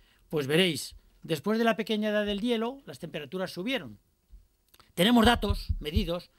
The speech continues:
pero solo en unos cuantos observatorios privilegiados, que demuestran que desde finales del siglo diecinueve hasta mil novecientos diez,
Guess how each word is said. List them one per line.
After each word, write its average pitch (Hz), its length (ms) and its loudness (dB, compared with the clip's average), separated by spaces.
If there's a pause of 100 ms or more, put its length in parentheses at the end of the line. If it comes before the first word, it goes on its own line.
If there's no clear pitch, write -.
(220)
pero 180 180 -2
solo 269 300 -2
en 180 100 -4
unos 208 260 -4
cuantos 202 360 -6
observatorios 165 760 -8
privilegiados, 156 880 -10 (480)
que 196 140 0
demuestran 233 440 0
que 202 120 -4
desde 175 220 -6
finales 233 340 -4
del 202 100 -6
siglo 214 200 -6
diecinueve 196 480 -4
hasta 175 240 -12
mil 240 120 -4
novecientos 196 540 -8
diez, 170 300 -8